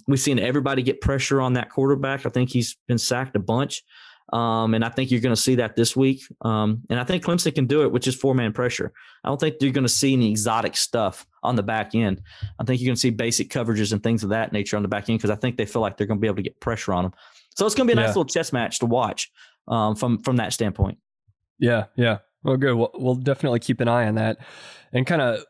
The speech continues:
Speaker 2: flipping to the other side of the ball, we just talked about Boston College and them running the ball. How about, uh, how about Clemson? So I, I think people are starting to pick up on this a little bit. And, um,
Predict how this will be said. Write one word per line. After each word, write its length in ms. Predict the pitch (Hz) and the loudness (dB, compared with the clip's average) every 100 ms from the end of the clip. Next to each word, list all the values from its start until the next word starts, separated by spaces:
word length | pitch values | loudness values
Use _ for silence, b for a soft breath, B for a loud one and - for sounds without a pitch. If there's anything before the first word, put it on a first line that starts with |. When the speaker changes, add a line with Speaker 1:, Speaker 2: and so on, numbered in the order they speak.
| - | -14
Speaker 2:
flipping 380 | - 185 190 175 | -4 0 2 2
to 80 | 156 | 2
the 140 | 151 151 | 2 4
other 160 | 135 | 2
side 200 | 123 131 | 2 2
of 60 | 113 | 2
the 60 | |
ball, 300 | 107 113 110 120 | 4 4 4 4
we 140 | 120 - | 0 0
just 220 | 135 - | -2 0
talked 160 | 131 120 | 0 2
about 160 | 117 | 2
Boston 340 | 113 113 - 123 | 2 2 2 2
College 380 | 123 117 110 | 2 4 4
and 100 | 110 | 4
them 160 | 113 113 | 2 2
running 200 | 110 107 | 2 2
the 40 | |
ball. 180 | 110 113 | 4 4
How 120 | 123 | 4
about, 220 | 156 170 156 | 4 4 4
uh, 200 | 139 131 B B B B B B - | 4 2 B B B B B B -2
how 120 | 165 | 0
about 140 | 156 | 0
Clemson? 480 | - 165 131 - 107 | 2 2 2 2 0
So 520 | 107 143 127 123 120 - | 2 2 4 4 2 0
I, 260 | 123 - | -2 0
I 40 | 131 | 0
think 180 | 165 139 | 0 2
people 220 | 165 139 | 2 2
are 60 | |
starting 220 | 123 151 117 | 2 0 0
to 100 | 107 | 0
pick 180 | 139 | 0
up 140 | 135 120 | 0 2
on 140 | 113 | 2
this 200 | 110 104 | 2 2
a 40 | 113 | 2
little 140 | 110 | 4
bit. 240 | 110 113 | 4 2
And, 260 | 113 113 110 | 2 0 2
um, 380 | 107 107 107 | 4 4 2